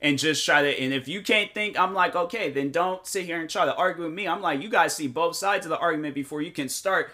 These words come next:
an official argument." So, but anyways, um, but yeah, so I don't, that wasn't the case though with P J Washington. I mean, he's a basketball player. Now there might be other situations and cases,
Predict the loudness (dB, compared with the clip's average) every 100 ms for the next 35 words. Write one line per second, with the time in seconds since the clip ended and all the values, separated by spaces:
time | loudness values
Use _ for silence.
0 | -8 -4 -2 -2 -4 -2 2 4 4 2
1 | -6 -12 -18 -20 -6 0 0 0 -4 -6
2 | 6 10 10 10 8 8 8 8 4 2
3 | 4 6 6 6 6 10 10 10 6 8
4 | 6 4 8 8 8 4 2 -2 -2 0
5 | 2 2 2 4 2 -2 -4 -2 0 0
6 | 0 -2 -2 -2 -2 -6 -6 -4 -2 0
7 | 0 0 0 0 0 -2 0 8 8 8
8 | 6 4 2 0 -8 -2 0 4 6 6
9 | 4 -2 -6 -4 -2 -2 -2 -4 -4 -2
10 | -2 -2 -2 -2 -4